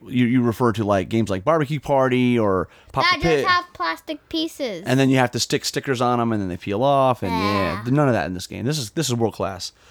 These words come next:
Speaker 1: Well, this game,
Speaker 2: Classy.
Speaker 1: this game is from Spin Master. It's been out since two thousand sixteen, so it's been out a while. I know some other podcasts have
Speaker 2: Oof.
Speaker 1: talked about it,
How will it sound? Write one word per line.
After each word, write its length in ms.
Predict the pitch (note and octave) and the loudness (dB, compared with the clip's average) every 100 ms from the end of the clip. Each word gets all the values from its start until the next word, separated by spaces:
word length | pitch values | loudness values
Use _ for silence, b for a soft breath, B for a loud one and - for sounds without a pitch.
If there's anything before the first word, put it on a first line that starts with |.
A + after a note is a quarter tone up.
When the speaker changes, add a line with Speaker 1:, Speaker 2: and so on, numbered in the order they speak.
| b b | b b
Speaker 1:
Well, 120 | - D#3 | -2 0
this 100 | C#4+ | 2
game, 220 | C4 F#3+ | 2 2
Speaker 2:
Classy. 200 | A3+ G#3+ | 0 -2
Speaker 1:
this 180 | C#3+ F3 | 0 0
game 240 | - E3+ | 0 0
is 80 | C3+ | 0
from 320 | - B2 A#2 - | 0 -2 -2 -2
Spin 340 | - D#3 D#3 | -2 0 0
Master. 560 | C#3 B2 A#2+ - D#3+ D#3+ B B - | 0 0 0 -2 -4 -4 B B 0
It's 80 | A3+ | 2
been 120 | A3+ | 4
out 180 | A3 E3 | 2 0
since 200 | C#3 - | -2 0
two 100 | D3+ | 2
thousand 280 | B2 G#2+ | 2 2
sixteen, 360 | G#2+ A2+ - G#2+ | -2 -4 -2 -2
so 60 | G2+ | 0
it's 80 | |
been 140 | G#2 D#3+ | 0 2
out 120 | D#3 | 2
a 40 | |
while. 280 | B2 B2 A#2 | 2 4 4
I 80 | A#2+ | 2
know 160 | C3 B2 | 2 0
some 160 | A#2 | 0
other 160 | A#2+ A2+ | -2 -2
podcasts 480 | - A2 G#2+ A2 C#4 | -2 -2 0 0 2
have 80 | |
Speaker 2:
Oof. 60 | D#4 | 2
Speaker 1:
talked 240 | B2 A#2 | 0 0
about 180 | G2+ G2 | -2 0
it, 160 | F#2+ | -2